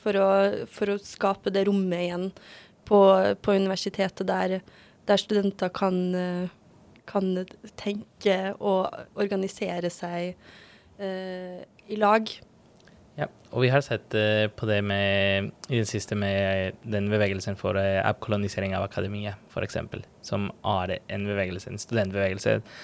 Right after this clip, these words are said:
Speaker 2: eh, som vil endre den strukturelle systemer som, eh, eh, vi har på universitetene, og stiller kritiske spørsmål, og, og, og jeg, jeg tror det handler nesten om det samme,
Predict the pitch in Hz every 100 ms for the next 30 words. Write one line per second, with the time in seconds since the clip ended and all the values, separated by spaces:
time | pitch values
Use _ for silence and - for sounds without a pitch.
0 | - - - - 104 101 95 - - -
1 | - 113 104 101 101 - 131 104 101 107
2 | 110 - 117 107 101 104 - 117 - 117
3 | 98 95 98 98 98 98 95 - - 123
4 | 113 101 95 98 - 101 98 98 95 -
5 | - - - - - - 107 104 110 104
6 | 95 - 104 101 101 - 95 - 131 156
7 | 143 120 117 113 - - - - - 113
8 | 92 98 - 101 101 - 104 110 - 131
9 | 151 143 113 104 101 104 101 104 - -
10 | - - - - - 113 107 107 - -
11 | - - - - - - 95 - - 117
12 | 127 - 117 123 123 127 135 107 101 101
13 | 107 110 104 - 110 104 101 101 98 98